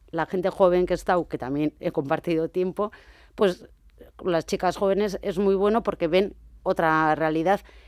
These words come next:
y aspiran a otra cosa y ven que en otros sitios, eh, pues el mundo de la pareja funciona diferente, eh, que la mujer se empodera, eh, pues todos los mensajes que ahora se mandan por Instagram, por ejemplo.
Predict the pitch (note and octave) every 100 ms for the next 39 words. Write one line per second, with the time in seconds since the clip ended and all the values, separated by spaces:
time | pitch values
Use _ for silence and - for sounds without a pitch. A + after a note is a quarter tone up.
0 | - - - F#3+ E3 - F#3 F3 E3+ E3
1 | E3+ E3+ G#3+ G#3+ G#3+ A3+ B3+ - F3 F3
2 | F3 E3 E3+ F3 E3+ E3+ E3+ E3+ D#3+ E3
3 | - - - F3+ E3+ F3 F3 E3 - F3
4 | F3 E3+ F3 E3+ E3 - D#3 E3 D#3+ D#3
5 | D3+ D3 E3 C#3+ E3+ E3 D#3+ D#3 D#3+ D#3+
6 | D#3 - D#3+ D3+ D#3 D3+ F3+ F3 A3+ G3+
7 | G3+ G#3 A3 - - - F3+ D#3+ D3+ C#3+
8 | C#3+ D#3+ C3 C#3 C#3+ D3 G#3 G#3 G3 G3
9 | G3+ - - - F3 E3 - E3+ E3 E3+
10 | E3+ F3 F#3+ F3 D3+ D#3 D#3+ D3 D3+ D3+
11 | D3 C3 C#3 B2+ C#3 B2 E3 G3+ B2+ -
12 | - - - _ _ _ - - - F3+
13 | D3+ B2+